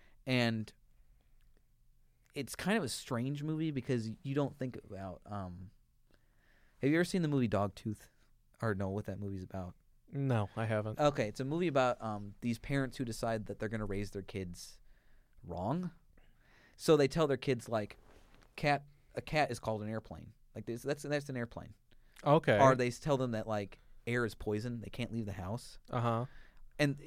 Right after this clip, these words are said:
Speaker 1: they believe it, 'cause obviously, like, kids believe their parents.
Speaker 2: Right.
Speaker 1: So, like, in room, she has to teach this, this boy, like, you know, "This room is our entirety."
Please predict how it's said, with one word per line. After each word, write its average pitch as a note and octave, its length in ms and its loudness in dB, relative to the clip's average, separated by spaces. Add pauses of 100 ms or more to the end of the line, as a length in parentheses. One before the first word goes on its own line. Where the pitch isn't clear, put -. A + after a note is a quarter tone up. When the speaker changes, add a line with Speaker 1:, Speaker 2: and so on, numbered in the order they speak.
(120)
Speaker 1:
they E3 140 8
believe D3 360 6
it, G#2 120 -4
'cause E3+ 180 6
obviously, E3+ 460 8
like, C3+ 160 2 (160)
kids D3+ 260 0
believe C#3 300 6
their A#2 120 4
parents. - 540 -2
Speaker 2:
Right. A#2+ 300 8 (120)
Speaker 1:
So, E3 300 10
like, D3 320 2 (280)
in D3 200 2
room, C#3+ 500 4 (400)
she F3 200 2
has D#3+ 180 4
to C3 60 -8
teach - 380 -2
this, B2+ 320 0
this - 300 -2 (300)
boy, C3 400 10
like, G#2+ 340 -6 (280)
you A#2 100 -2
know, F#2+ 280 -4 (960)
"This C#3+ 200 2
room C#3 340 4
is A#2 300 -2
our G#2 260 0
entirety." G2+ 800 -4